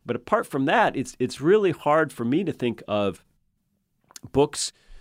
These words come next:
since Man, Economy, and State that we might consider treatises in economics. So that's, that's an important distinction, and, and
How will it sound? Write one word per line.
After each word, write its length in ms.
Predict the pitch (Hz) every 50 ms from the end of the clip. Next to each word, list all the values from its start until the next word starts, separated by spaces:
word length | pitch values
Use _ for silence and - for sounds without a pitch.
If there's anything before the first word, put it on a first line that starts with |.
| - - - - -
since 460 | - - 160 156 143 - - - - -
Man, 180 | 131 131 131 127
Economy, 320 | 123 - 127 120 113 107
and 60 | 104
State 220 | - - 143 131 139
that 80 | 117
we 120 | 120 120 117
might 220 | 113 107 104 -
consider 360 | - 110 98 - - 104 98
treatises 720 | 90 - - - 120 117 107 98 98 - - 87 87 90
in 80 | 90 85
economics. 640 | 80 80 - 82 82 80 82 76 - - - - -
So 140 | - 104
that's, 340 | 101 120 131 127 - - -
that's 320 | - - 139 147 147 - -
an 100 | 127 123
important 300 | 120 - 131 123 95 101
distinction, 560 | 101 - - - 117 107 - - 101 92 92
and, 140 | 98 95 -
and 300 | - 107 95 92 95